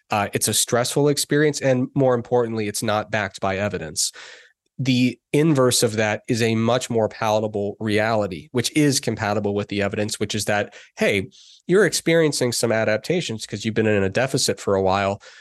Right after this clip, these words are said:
Why don't you get to maintenance? And then i-, if you need to increase calories every so often to, to stay in maintenance, go ahead and do it. That'll be great. And, you know, that, that psychologically is a completely different intervention.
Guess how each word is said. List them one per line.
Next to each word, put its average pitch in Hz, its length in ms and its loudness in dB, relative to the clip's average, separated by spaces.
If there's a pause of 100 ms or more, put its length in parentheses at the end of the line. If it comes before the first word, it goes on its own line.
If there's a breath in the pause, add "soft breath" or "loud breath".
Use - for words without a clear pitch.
(200 loud breath)
Why 151 180 2
don't 170 140 2
you 131 100 2
get 135 160 0
to 123 100 -2
maintenance? 120 480 0
And 123 140 0
then 127 240 0 (120)
i-, 160 160 -6
if 143 180 0
you 139 60 2
need 143 180 2
to 135 80 2
increase 131 360 -2
calories 131 480 0
every 131 160 0
so 131 240 0
often 127 300 -2
to, 107 80 -8 (160)
to - 120 -10
stay 117 280 0
in 135 100 4
maintenance, 151 460 0 (320 soft breath)
go 240 120 4
ahead 190 180 4
and 127 120 4
do 107 160 2
it. 85 120 -4 (120)
That'll 135 220 2
be 120 100 -2
great. 107 380 -4 (460 loud breath)
And, 120 380 0 (280)
you 131 80 2
know, 110 320 0 (240)
that, 135 340 -2
that 120 160 0
psychologically 113 800 -2
is 110 100 -8
a 110 60 -8
completely 135 720 0
different 107 360 0
intervention. 110 680 0